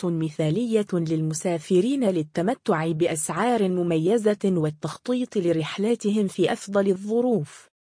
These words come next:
تفاصيل العرض: ميدل دوت تخفيض أربعون بالمئة على أسعار التذاكر ذهاب وإياب دون احتساب الأداءات. ميدل دوت فترة شراء التذاكر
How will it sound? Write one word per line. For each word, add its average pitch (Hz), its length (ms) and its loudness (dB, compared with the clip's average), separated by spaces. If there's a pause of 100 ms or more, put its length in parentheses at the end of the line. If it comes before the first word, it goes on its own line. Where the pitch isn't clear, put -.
(280)
تفاصيل 202 680 0
العرض: 214 600 0 (240)
ميدل 220 400 2
دوت 220 240 2
تخفيض 226 580 -2
أربعون 160 720 2
بالمئة 170 420 0
على 170 400 -2
أسعار 185 460 0
التذاكر 170 760 2
ذهاب 196 480 2
وإياب 180 600 2
دون 190 300 2
احتساب 202 580 -2
الأداءات. 165 760 0
ميدل 190 380 2
دوت 214 220 0
فترة 214 520 -2
شراء 175 480 0
التذاكر 190 880 0